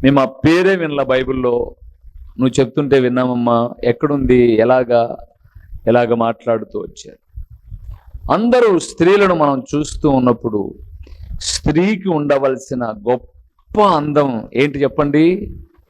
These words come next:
అనుకువ. అనుకువ. అందుకే బైబిల్ గ్రంథం అనింది,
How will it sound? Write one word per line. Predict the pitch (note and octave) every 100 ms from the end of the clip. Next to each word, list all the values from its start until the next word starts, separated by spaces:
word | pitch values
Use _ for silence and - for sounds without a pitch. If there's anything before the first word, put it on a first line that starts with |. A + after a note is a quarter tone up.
| - - - - - - - -
అనుకువ. | B2+ D#3 D#3 - C#3+ A#2+ G#2+ G2 _ - - _ - - - _ _ - - _ _ - - - - - -
అనుకువ. | B2 C#3 - B2+ G#2+ - - _ _ _ _ _ _ _ _ - - - - - - - - -
అందుకే | A#2+ C#3
బైబిల్ | D3 A2+ B2+ F#3+ A3
గ్రంథం | G3 E3 D#3
అనింది, | C3 C3 A2+ G2+